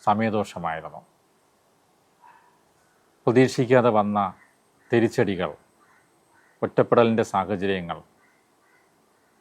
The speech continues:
കുടുംബത്തിനകത്ത് മാതാവുമായിട്ട്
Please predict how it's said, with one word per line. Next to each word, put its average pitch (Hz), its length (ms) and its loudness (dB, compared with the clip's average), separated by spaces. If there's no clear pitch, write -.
കുടുംബത്തിനകത്ത് 107 840 0
മാതാവുമായിട്ട് 113 680 4